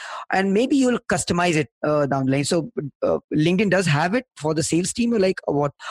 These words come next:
Or news, new introductions has happened because of this covid nineteen. How, how things are shaping up in, in LinkedIn for, for the sales team,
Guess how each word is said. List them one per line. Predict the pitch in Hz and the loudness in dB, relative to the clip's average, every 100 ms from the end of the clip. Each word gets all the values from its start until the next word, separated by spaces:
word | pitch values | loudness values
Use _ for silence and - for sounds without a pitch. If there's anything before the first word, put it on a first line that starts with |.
| - | -4
Or | - | 0
news, | 208 196 233 - | 2 2 2 0
new | 196 180 247 | 0 0 2
introductions | 220 208 196 226 | 2 0 0 0
has | 214 185 | 0 2
happened | 165 180 185 | 0 0 -2
because | 175 185 | 0 0
of | 180 | 0
this | 165 160 | -2 -2
covid | - 170 180 170 | -2 0 0 -2
nineteen. | 170 160 175 196 | -2 -2 -2 -4
How, | 139 175 226 - - - - | -2 -2 -2 -8 -20 -16 -2
how | 190 262 | 0 2
things | - 226 240 | 0 0 2
are | 226 | 0
shaping | - 190 214 185 | 2 0 2 0
up | 180 | 0
in, | 175 165 160 | 0 0 -2
in | 160 | 0
LinkedIn | 160 156 151 147 143 - | 0 2 0 0 -2 -2
for, | 151 156 151 - | -2 0 -2 -2
for | 175 | 0
the | 180 | 0
sales | - 185 - | 0 0 0
team, | 160 135 | -2 -4